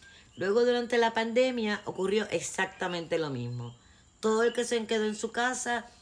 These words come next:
decidió hacer lo mismo. Vender ropa, hacer accesorios, crear accesorios, hacer mascarillas y vender desde su casa.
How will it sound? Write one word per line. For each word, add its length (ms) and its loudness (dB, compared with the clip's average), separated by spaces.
decidió 800 0
hacer 260 4
lo 140 6
mismo. 460 -4
Vender 300 -2
ropa, 460 -2
hacer 200 -6
accesorios, 680 -6
crear 240 -4
accesorios, 760 -6
hacer 220 -8
mascarillas 720 -8
y 100 -4
vender 320 0
desde 280 -4
su 120 -12
casa. 420 -10